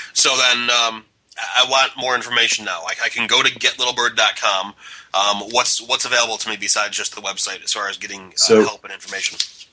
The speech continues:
Speaker 2: we do, uh, a weekly webinar, uh, that walks you through, uh, how to use it and talks about particular use cases. Uh, when you sign up, you can immediately get access to some curated reports on topics. Uh,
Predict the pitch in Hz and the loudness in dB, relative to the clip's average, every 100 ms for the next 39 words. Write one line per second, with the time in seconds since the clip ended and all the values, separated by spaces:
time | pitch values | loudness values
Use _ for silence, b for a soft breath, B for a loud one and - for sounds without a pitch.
0 | - 139 143 147 135 127 113 110 - 113 | -6 2 6 8 8 8 6 6 4 2
1 | 127 135 139 113 110 113 117 117 123 135 | 2 4 4 4 4 4 2 0 2 0
2 | 143 131 104 101 98 92 98 92 98 101 | -2 -8 -2 2 2 2 2 0 0 2
3 | 104 - - 101 - 104 104 104 107 107 | 2 2 0 -2 0 6 10 10 8 2
4 | 107 90 92 101 101 95 98 101 107 101 | 0 0 2 4 6 6 6 4 2 0
5 | 85 92 - 98 - - 95 95 90 101 | 0 0 2 -2 -2 0 2 4 6 4
6 | - 113 113 139 143 135 B B B 95 | 4 4 6 8 6 4 B B B 4
7 | 95 98 123 135 123 104 120 113 104 101 | 6 6 6 6 4 2 0 2 2 2
8 | 113 - 113 101 101 95 107 127 127 104 | 0 -4 -4 -2 0 2 4 6 6 4
9 | 104 98 95 95 - 98 92 - - 95 | 4 6 6 4 2 -2 -2 -4 -4 -4
10 | 87 - 127 110 95 92 92 - - 101 | -2 2 6 8 6 2 -2 -2 2 4
11 | 90 - 87 82 78 92 87 78 - - | 4 2 0 0 2 2 2 0 -2 -6
12 | - 85 80 76 73 | -6 -2 0 2 0